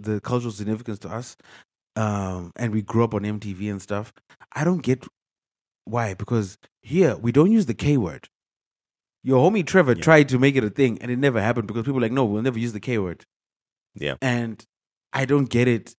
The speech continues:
Speaker 1: over there. So it's hard for,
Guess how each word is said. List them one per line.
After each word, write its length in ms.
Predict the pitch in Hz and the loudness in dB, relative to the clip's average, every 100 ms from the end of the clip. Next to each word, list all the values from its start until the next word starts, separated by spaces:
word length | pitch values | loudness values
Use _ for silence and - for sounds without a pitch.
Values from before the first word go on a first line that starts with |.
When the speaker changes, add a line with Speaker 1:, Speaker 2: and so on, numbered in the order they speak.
| _ | _
Speaker 1:
over 220 | 120 107 | -8 -8
there. 260 | 98 107 - | -6 -8 -10
So 300 | - 117 104 _ _ _ _ _ _ | -12 -12 -12 _ _ _ _ _ _
it's 160 | 175 175 | -4 -2
hard 300 | 160 240 214 | 2 2 2
for, 160 | 151 | -2